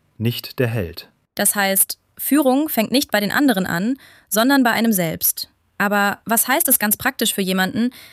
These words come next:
Speaker 2: der gerade überlegt, ob er diesen Schritt geht? Und für die, die ihm den Schritt anbieten?
Speaker 1: Dass die drei Fragen von vorhin die richtigen sind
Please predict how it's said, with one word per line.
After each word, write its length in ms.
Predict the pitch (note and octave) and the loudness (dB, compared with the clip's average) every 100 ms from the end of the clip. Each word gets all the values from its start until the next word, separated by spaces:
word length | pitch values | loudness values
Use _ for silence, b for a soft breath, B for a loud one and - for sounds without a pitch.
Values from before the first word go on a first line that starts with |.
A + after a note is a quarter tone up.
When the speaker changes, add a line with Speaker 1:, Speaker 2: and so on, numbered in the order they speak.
| B | B
Speaker 2:
der 100 | G#3 | 0
gerade 280 | G#3 G3+ A3+ | 0 0 0
überlegt, 540 | G#3 G3+ G#3+ C4 - | 0 2 2 2 -2
ob 80 | G#3+ | 0
er 80 | G#3+ | 2
diesen 200 | G#3 G#3 | 2 2
Schritt 280 | - G3+ - | 2 -4 0
geht? 420 | B3+ F#3 - - _ _ | 0 2 -2 -8 _ _
Und 160 | A3+ C#4 | 2 2
für 140 | B3+ | 2
die, 280 | G#3 A#3 D#4 b b b | 0 0 0 b b b
die 120 | A#3+ | 2
ihm 80 | A#3+ | 4
den 100 | B3 | 4
Schritt 240 | A#3 A3+ - | 4 0 0
anbieten? 640 | C4+ G#3 D#3+ - - E3+ - _ _ | 0 0 -2 -8 -8 -10 -16 _ _
Speaker 1:
Dass 180 | B2 - | -2 0
die 80 | B2+ | -2
drei 240 | A2 A#2 | 0 0
Fragen 380 | - A#2+ C3+ D#3 | 0 0 0 0
von 180 | - A2 | -2 -4
vorhin 460 | - D#3 A2 G2 | 2 2 2 -2
die 100 | G2 | -2
richtigen 400 | G#2+ D#3 - G2+ | -2 -2 -2 -4
sind 420 | F2+ F#2+ A2+ - | -6 -6 -8 -10